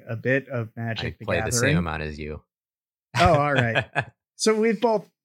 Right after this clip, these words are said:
Speaker 1: used to play Magic the Gathering quite
Speaker 2: Yeah.
Speaker 1: a bit. Um, Mount Gox was started as Magic the Gathering Online
Speaker 2: God,
Speaker 1: Exchange.
Speaker 2: that's funny.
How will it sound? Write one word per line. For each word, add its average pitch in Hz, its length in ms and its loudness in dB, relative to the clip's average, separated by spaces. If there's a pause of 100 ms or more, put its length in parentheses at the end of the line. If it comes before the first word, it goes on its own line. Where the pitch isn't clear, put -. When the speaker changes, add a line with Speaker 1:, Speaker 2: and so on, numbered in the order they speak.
(240)
Speaker 1:
used 165 380 4
to 160 100 0
play 139 320 0
Magic 123 460 -4
the 113 80 -10
Gathering 107 520 -6
quite 113 80 -4
Speaker 2:
Yeah. 98 200 0
Speaker 1:
a - 20 -10
bit. 113 280 -6 (440)
Um, 180 440 2 (340)
Mount 160 480 2
Gox 135 760 -2 (160)
was 156 400 2
started 165 760 0
as 139 640 -2 (680)
Magic 160 560 2
the 175 80 -4
Gathering 147 600 0
Online 135 580 -4
Speaker 2:
God, 127 40 0
Speaker 1:
Exchange. 117 640 -4
Speaker 2:
that's 98 180 -8
funny. 104 480 -12